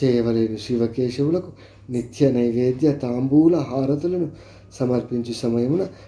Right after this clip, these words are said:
వేదములందు చెప్పబడిన మంత్రములను పఠింపవలెను. లేనిచో ఇతరులెవరి చేతనైనను చెప్పించుకొనవచ్చును. అనంతరమున ప్రసాదమున వినియోగం చేయుచు వ్రతమును ఆచరించువారు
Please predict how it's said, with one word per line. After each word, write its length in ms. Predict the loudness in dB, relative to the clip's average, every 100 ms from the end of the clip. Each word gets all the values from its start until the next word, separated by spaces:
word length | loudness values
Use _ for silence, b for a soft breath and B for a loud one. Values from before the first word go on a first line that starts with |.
| -20 -4
వేదములందు 880 | 0 2 2 2 2 2 2 0 -4 B B -6
చెప్పబడిన 420 | -4 -2 0 0 -2 -4 B B -4
మంత్రములను 640 | 0 0 0 2 4 2 0 -6
పఠింపవలెను. 600 | -4 -2 -2 -2 -2 -2 -4 -10 B B B B 2
లేనిచో 560 | 4 4 4 0 -2 -4 B B -8
ఇతరులెవరి 680 | -6 -2 0 2 2 2 0
చేతనైనను 960 | 0 0 0 0 2 2 2 0 -2 -6 B B -10 -8
చెప్పించుకొనవచ్చును. 920 | -2 -2 -2 -2 0 0 -2 -6 -10 -14 B B -4
అనంతరమున 600 | 0 0 0 -2 0 -2 -6 B B B -10
ప్రసాదమున 640 | -8 -6 -4 -2 0 0 0
వినియోగం 640 | 0 0 2 2 2 0 0
చేయుచు 460 | 0 0 -2 -6 -8 B B B -4
వ్రతమును 500 | -2 0 -2 -2 -2
ఆచరించువారు 920 | -2 -2 -2 -2 -4 -2 -2 -2